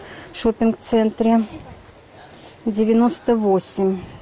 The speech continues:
Так, а вот что у меня Саши любит. Вот он такие графинчики, кувшинчики любит. Вот тогда мы покупали. Вот этот сто девяносто два. Но он не такой красивый и не такой тяжёлый, как мы брали.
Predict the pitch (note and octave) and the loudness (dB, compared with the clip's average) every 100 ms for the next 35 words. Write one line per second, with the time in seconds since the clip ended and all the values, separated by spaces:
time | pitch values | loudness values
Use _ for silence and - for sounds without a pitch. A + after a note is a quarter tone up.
0 | - - G4 F#4 D#4 - A#3+ A#3+ F#4 E4 | -18 -18 -20 -20 -20 -20 -20 -20 -20 -20
1 | F#4 F4 E4 C#4 B3 - - - - G3 | -18 -18 -18 -16 -16 -14 -8 -4 -4 -2
2 | A3 B3+ C4 - A#3+ A#3+ A#3 A3 C4 B3 | 0 0 0 0 2 2 0 0 0 0
3 | A#3+ G3 G#3+ F3+ - G#3 A3 G#3+ A#3 - | 0 2 2 0 -2 -2 -2 0 0 2
4 | A#3+ A3 A3 A3+ A3 - D4 E4 D#4+ D4+ | 2 2 2 -2 -2 0 2 4 2 -2
5 | C4+ A3 - - D4 D#4 - - C4 C4+ | -4 -4 -4 0 2 2 -2 0 2 2
6 | B3 A#3 A#3+ B3+ A#3 A#3 A#3 - - A3+ | 2 0 0 0 2 2 0 -2 -4 -4
7 | A3 G#3+ G#3+ - - - - B3 D4 - | 0 0 0 -6 -20 -18 -6 -4 -4 -8
8 | - B3+ A3+ B3+ C4 B3 B3+ A3+ G#3 A#3+ | -2 0 4 4 4 2 -2 2 2 4
9 | C#4+ C4+ C#4 C4 C4 B3 A#3+ A#3+ - D#4 | 4 4 2 2 2 2 2 0 2 2
10 | C4+ A3 G#3+ A3+ G#3+ B3+ B3 B3+ A#3 A3 | 2 2 0 -2 0 0 0 -2 0 2
11 | G3 F#3+ G3 - - - - - - - | 2 2 0 -2 -4 -6 -10 -20 -20 -20
12 | - - - G3+ G#3+ G3+ G3 G#3+ G#3 G#3 | -20 -16 -4 -2 0 0 2 2 4 4
13 | G#3+ | 4